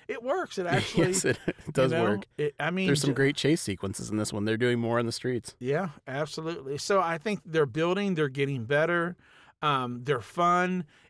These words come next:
Speaker 1: If you're not into violent action, not to be taken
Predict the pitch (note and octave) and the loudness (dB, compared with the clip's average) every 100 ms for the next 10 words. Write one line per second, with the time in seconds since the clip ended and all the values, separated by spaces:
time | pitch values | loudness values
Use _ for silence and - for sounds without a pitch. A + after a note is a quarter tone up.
0 | _ D#3 D3 E3 E3+ D#3+ D#3+ E3+ F#3 F3+ | _ -2 -2 0 0 2 2 2 2 -2
1 | D3 D#3+ C#3 B2 D3 D#3 E3+ - D3 D#3 | -2 -2 -2 -2 -2 0 -2 0 0 0
2 | - F#3+ F#3+ F#3 - D3 D3 D#3+ B2+ D#3 | -4 -2 -2 -4 -6 -8 -2 -2 -2 -8
3 | D#3 D3 E3+ D3 E3+ | -8 -2 -4 0 -4